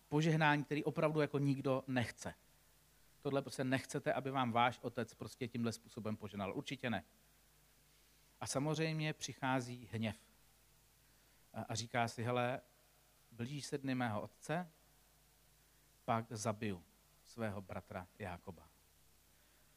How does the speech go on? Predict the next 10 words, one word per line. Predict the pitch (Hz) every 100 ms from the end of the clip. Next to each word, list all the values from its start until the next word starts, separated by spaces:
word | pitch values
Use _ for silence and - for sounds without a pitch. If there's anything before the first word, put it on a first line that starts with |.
| _ _
Rebeka | 104 123 202 214 202
byla, | 185 185 175 - - _ -
Rebece | 117 165 185 175
bylo | 160 151
oznámena | 156 151 180 180 156 139
slova | 123 151 151 113 113 131 - _ _ - -
jejího | 135 139 143
staršího | - 127 127 - 135 135
syna | - 123 120 120
Ezaua. | 107 110 95 80